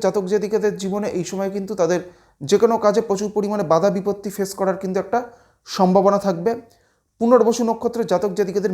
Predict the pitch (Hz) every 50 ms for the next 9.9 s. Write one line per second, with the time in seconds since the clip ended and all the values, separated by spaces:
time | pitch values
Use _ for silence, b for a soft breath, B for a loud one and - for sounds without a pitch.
0 | 165 165 190 220 233 - 254 220 190 190 233 226 - - 233 240 233 226 233 226
1 | 208 190 185 185 202 185 202 196 208 202 208 - 185 180 185 185 - 196 190 202
2 | 208 208 190 190 - 185 - - 160 160 160 160 160 175 196 214 220 B B B
3 | B B B B B _ 165 170 175 - 208 196 214 214 214 - 160 123 117 110
4 | 113 107 - - _ _ _ _ _ _ _ _ _ _ _ _ _ _ _ -
5 | - - - 160 165 196 196 196 - - 214 208 208 - - 262 233 247 254 247
6 | - 247 240 - 262 233 254 240 247 214 214 220 214 196 214 220 233 208 202 -
7 | - - - 208 202 151 170 165 160 160 151 165 175 156 170 165 180 180 233 240
8 | - - 160 151 - 185 165 156 185 185 185 170 165 170 - 233 240 175 143 160
9 | - 247 - B B B B B B _ - - 180 160 165 160 156